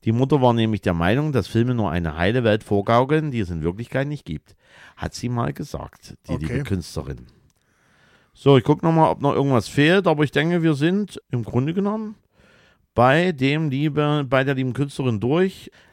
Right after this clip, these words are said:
Speaker 1: Ein wirklich schönes Lied und man muss ehrlich gestehen, also erinnert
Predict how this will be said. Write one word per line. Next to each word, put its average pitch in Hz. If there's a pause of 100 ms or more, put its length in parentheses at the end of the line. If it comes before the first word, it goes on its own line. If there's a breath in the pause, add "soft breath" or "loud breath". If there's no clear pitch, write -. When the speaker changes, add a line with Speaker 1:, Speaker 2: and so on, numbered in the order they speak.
Speaker 1:
Ein 98
wirklich 151
schönes 160
Lied 170
und 160
man 143
muss 151
ehrlich -
gestehen, 170
also 147
erinnert 160